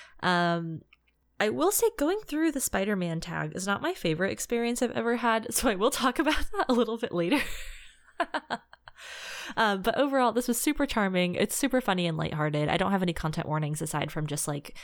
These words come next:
the canon, like, honestly, a, a significantly lighter set of content warnings that, um, if, if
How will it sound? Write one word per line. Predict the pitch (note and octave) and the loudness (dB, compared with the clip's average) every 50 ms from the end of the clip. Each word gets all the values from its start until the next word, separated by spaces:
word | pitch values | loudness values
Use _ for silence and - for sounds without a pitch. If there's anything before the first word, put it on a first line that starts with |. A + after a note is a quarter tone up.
| - - - - - - - F3 - _ - | -16 -18 -18 -18 -18 -14 -14 -16 -16 _ -8
the | E3+ D#3+ F3 E3 E3 E3+ D#3+ - | -4 -2 0 0 0 0 -2 -2
canon, | - - F3+ D#3+ D#3+ D#3+ D#3+ D#3 D#3 D3+ D3+ D3+ D#3 D#3 E3 - | -2 0 2 2 2 2 2 2 2 2 0 0 -2 -2 -4 0
like, | - G3 G3 F#3+ - - - | 2 2 2 2 0 -2 0
honestly, | B3+ C4+ C#4+ - - B3+ - | 2 2 2 2 0 0 0
a, | G3+ F#3 F3 F3 F3 - - - | 0 0 0 -2 -4 -6 -4 0
a | F3+ F3+ E3+ F3+ | 0 0 2 0
significantly | - - G#3 A3 C4 B3+ B3 - - - F#3 F3 | -2 -2 0 0 2 0 2 -2 -2 -2 0 -2
lighter | E3 D#3 D#3 D#3+ E3 D#3+ D#3+ E3 D#3 D3+ C#3+ C#3 D3 - _ - - - - | 0 0 0 2 2 2 2 0 0 -2 -2 -4 -6 -10 _ -20 -14 -8 -6
set | - - - - - A3+ D#3 - - | -4 -2 -2 0 0 0 0 0 0
of | - G3 F#3 F3 - | 0 0 0 0 0
content | - A3 G3 F#3+ F#3 - G#3 - | 0 2 2 2 2 0 -2 0
warnings | - F3 F3 E3+ E3 E3 D#3 D#3 E3+ E3 - | 0 0 0 0 2 0 0 -2 -2 -4 -4
that, | - D#3+ D#3 D3+ D3+ - - - | -2 0 0 0 0 -2 -6 -6
um, | D#3+ D3+ D#3 D#3+ D#3 - - - - - | -6 -4 -4 -4 -6 -8 -8 -10 -2 0
if, | G3+ G#3+ - - - | 0 0 0 0 0
if | G#3+ G#3+ - - - - | 0 0 0 -4 -16 -16